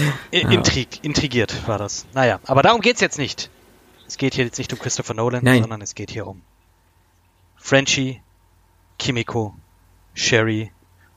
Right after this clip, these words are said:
Speaker 1: und nicht beigebrachte Gebärdensprache. Weil die treffen sich ja in der Kirche und eben da Frenchie findet es ja da, da raus, dass die dann halt diese Auftragsmorde sozusagen macht und, äh, er will halt einfach, dass sie sich ihm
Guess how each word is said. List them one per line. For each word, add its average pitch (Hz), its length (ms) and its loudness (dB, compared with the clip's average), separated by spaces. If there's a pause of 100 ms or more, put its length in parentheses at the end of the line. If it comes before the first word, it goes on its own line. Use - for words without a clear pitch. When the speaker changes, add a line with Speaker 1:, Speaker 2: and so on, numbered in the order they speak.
(160)
Speaker 1:
und 104 220 -6
nicht 120 300 0
beigebrachte 117 520 0
Gebärdensprache. 107 800 -4 (340)
Weil 139 280 6 (100)
die 135 180 -6
treffen - 280 -2
sich 147 140 -6
ja 156 80 6
in 123 100 2
der 117 80 4
Kirche 151 420 0 (800)
und 131 300 2
eben 127 160 0
da 123 100 4
Frenchie - 260 -2
findet 123 200 -2
es - 60 -8
ja 117 80 4
da, 113 120 2
da 110 140 -2
raus, 110 360 0
dass - 240 -2
die 120 140 -6
dann 117 320 0 (480)
halt 117 160 2
diese 120 200 2
Auftragsmorde 131 680 2
sozusagen 127 640 0
macht 139 320 -2
und, 120 540 -4
äh, 117 320 2 (680)
er 147 180 4
will 170 220 6
halt 180 240 4
einfach, 165 540 2 (200)
dass 135 220 2
sie 151 100 -8
sich 156 420 -6
ihm 156 380 -4